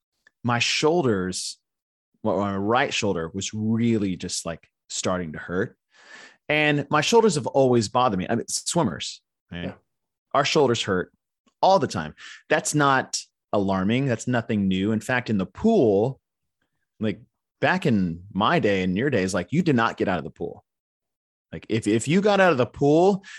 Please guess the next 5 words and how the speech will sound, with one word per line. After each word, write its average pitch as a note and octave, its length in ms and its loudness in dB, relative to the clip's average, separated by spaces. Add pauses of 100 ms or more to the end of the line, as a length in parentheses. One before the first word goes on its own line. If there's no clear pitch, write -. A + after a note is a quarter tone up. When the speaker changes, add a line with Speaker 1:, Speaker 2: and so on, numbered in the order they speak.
(120)
Speaker 1:
then B2+ 140 2
you A#2+ 200 2 (160)
better C#3+ 280 4
be A#2 420 2 (220)
injured. A#2 640 0